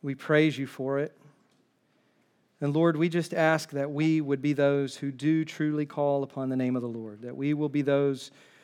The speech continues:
who really trust you, Father. Would we all examine our hearts, God, and just be sure that we have experienced your grace?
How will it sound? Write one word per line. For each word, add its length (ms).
who 140
really 280
trust 460
you, 140
Father. 520
Would 120
we 260
all 340
examine 420
our 100
hearts, 500
God, 400
and 140
just 220
be 120
sure 520
that 100
we 100
have 100
experienced 680
your 100
grace? 680